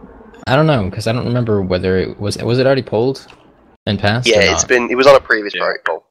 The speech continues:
Speaker 2: and it did very
Speaker 3: Polled
Speaker 2: well.
Speaker 3: ages ago.
Speaker 2: Whatever.
Speaker 1: So, so it was on a priority poll, but never was actually polled individually, like, content-wise?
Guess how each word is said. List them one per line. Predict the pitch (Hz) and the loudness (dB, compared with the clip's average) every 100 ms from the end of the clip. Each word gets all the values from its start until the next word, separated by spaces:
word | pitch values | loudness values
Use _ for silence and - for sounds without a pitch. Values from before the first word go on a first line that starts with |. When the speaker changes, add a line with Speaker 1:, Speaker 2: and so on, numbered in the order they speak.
| _ _ _ - | _ _ _ -2
Speaker 2:
and | 113 | -2
it | |
did | 113 | 0
very | 107 101 | 2 2
Speaker 3:
Polled | 110 | 4
Speaker 2:
well. | 90 | 4
Speaker 3:
ages | 90 85 | 2 -4
ago. | 80 - | -4 0
Speaker 2:
Whatever. | - - 101 - | 2 2 0 -2
Speaker 1:
So, | 107 | -6
so | 104 113 | -4 -2
it | 107 | -2
was | 107 | -2
on | 101 | -4
a | |
priority | 95 101 107 104 | -4 -2 -2 -2
poll, | - 107 | -4 -4
but | 98 | -4
never | 98 95 | -6 -6
was | 92 | -6
actually | 92 - 95 | -6 -6 -8
polled | - 98 95 98 - | -4 -4 -4 -10 -12
individually, | 98 98 98 90 90 87 87 - | -8 -6 -6 -4 -4 -4 -6 -10
like, | 80 | -10
content-wise? | - 92 95 101 - 113 117 - | -6 -4 -4 -4 -2 -2 -4 -8